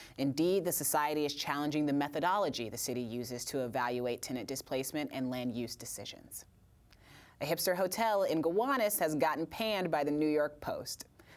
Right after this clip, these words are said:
Solicited to review the Baltic Huis, which opens next year, the Post instead heaped on the scorn,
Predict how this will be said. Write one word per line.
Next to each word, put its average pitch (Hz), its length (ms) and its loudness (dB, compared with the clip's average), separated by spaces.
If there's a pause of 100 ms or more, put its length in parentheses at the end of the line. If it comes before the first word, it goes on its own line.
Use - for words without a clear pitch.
Solicited 262 600 4
to 226 100 2
review 185 480 4
the 151 120 2
Baltic 147 540 2 (220)
Huis, 143 480 2 (220)
which 156 260 0
opens 147 400 2
next 135 380 0
year, 143 320 2 (340)
the 170 80 0
Post 285 300 2
instead 220 560 2
heaped 165 420 -2
on 165 260 2
the 175 80 0
scorn, 113 640 -4